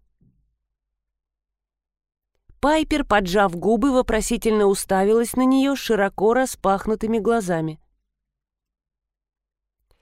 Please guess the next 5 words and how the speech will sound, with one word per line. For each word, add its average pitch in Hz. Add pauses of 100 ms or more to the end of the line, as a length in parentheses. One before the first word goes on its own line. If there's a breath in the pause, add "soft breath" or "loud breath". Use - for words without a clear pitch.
(280)
Женщина 180
закатила 185
глаза 170
и 262
представилась. 180